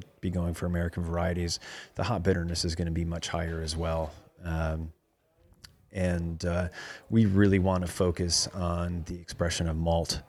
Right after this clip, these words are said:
uh, as, you know, as it gets to sing in a barrel, um,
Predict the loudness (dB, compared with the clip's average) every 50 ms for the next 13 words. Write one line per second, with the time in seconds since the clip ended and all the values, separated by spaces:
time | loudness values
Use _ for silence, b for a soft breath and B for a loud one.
0 | b b b b b b _ 0 2 2 4 2 0 0 -2 -2 0 2 2 4
1 | 4 4 2 0 -4 _ _ _ _ -20 -20 -18 -18 -20 -20 -20 _ _ _ _
2 | _ _ _ _ _ -2 0 2 2 2 0 2 0 2 2 2 0 0 2 2
3 | 4 4 4 4 4 2 0 -4 -6 -8 -10 -14 -14 -10 -6 -4 -4 -2 0 0
4 | 0 0 0 -2 -2 -4 -10 -14 -16 -8 -6 -4 -2 -2 0 -2 -2 -4 -4